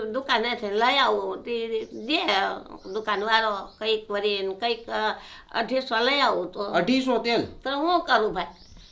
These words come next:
Speaker 2: દાદીમા ક્યારેક
Speaker 1: પૈસા
Speaker 2: અઢી-
Speaker 1: નથી મારી પાસે, એટલે હું કરું?
Speaker 2: કાંઈ વાંધો નહીં,
Speaker 1: હા.
Speaker 2: મૂંઝાવાનું ન હોય. જો તેલ
Speaker 1: હા.
Speaker 2: તમારે જોતું હોય ને એટલું
Speaker 1: હા.
Speaker 2: તેલ આપી દે તમ તારે.
Speaker 1: હા.
Speaker 2: અત્યારે દાદીમાના ઘરમાં તેલનું એક ટીપું નથી, એટલે અત્યારે એને આખી આખી બરણીમાં
Speaker 1: અને
Speaker 2: પાછળ મને દેખાય છે.
Speaker 1: ઘી નથી મારા માતાજીના, ભગવાનના દીવા કરું ને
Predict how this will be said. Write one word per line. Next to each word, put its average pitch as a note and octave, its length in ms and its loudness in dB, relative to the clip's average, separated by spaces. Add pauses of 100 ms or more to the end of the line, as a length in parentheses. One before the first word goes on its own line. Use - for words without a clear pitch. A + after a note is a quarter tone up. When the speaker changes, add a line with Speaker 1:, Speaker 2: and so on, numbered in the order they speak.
(180)
Speaker 2:
દાદીમા A3 580 6
ક્યારેક A3 240 6
Speaker 1:
પૈસા B3+ 200 6
Speaker 2:
અઢી- C#4+ 160 6
Speaker 1:
નથી B3+ 180 0
મારી G#3+ 240 2
પાસે, G#3 240 -2
એટલે G#3+ 180 -2
હું C#4+ 280 -4
કરું? G3+ 360 -6
Speaker 2:
કાંઈ G3 220 6
વાંધો F#3+ 280 4
નહીં, F3+ 120 2
Speaker 1:
હા. E3+ 60 0
Speaker 2:
મૂંઝાવાનું G3+ 420 6
ન F#3+ 40 2
હોય. F#3 240 4
જો F#3 100 4
તેલ F#3 280 4
Speaker 1:
હા. F3+ 60 0
Speaker 2:
તમારે F#3+ 240 2
જોતું G3 260 2
હોય F#3+ 100 4
ને E3+ 80 0
એટલું F3 220 -2
Speaker 1:
હા. F3 60 0
Speaker 2:
તેલ F3 200 4
આપી F3 200 4
દે E3+ 140 0
તમ E3 220 -2
તારે. D#3+ 340 4
Speaker 1:
હા. D#3 60 2 (300)
Speaker 2:
અત્યારે F#3 340 2
દાદીમાના G3+ 460 2
ઘરમાં G#3+ 380 6
તેલનું B3 440 4
એક A#3+ 160 0
ટીપું C4+ 320 2
નથી, A3+ 240 2
એટલે G3+ 220 6
અત્યારે A3 300 4
એને A3 120 2
આખી A3+ 220 4
આખી A3+ 180 4
બરણીમાં A3 440 4
Speaker 1:
અને A3+ 80 6
Speaker 2:
પાછળ A3 280 6
મને A3+ 180 0
દેખાય A#3+ 320 6
છે. F#3+ 240 6
Speaker 1:
ઘી D4 120 8
નથી B3+ 300 6
મારા A#3 520 8
માતાજીના, G#3 840 2
ભગવાનના G#3+ 680 0
દીવા A3+ 320 -2
કરું B3 380 -6
ને - 60 -16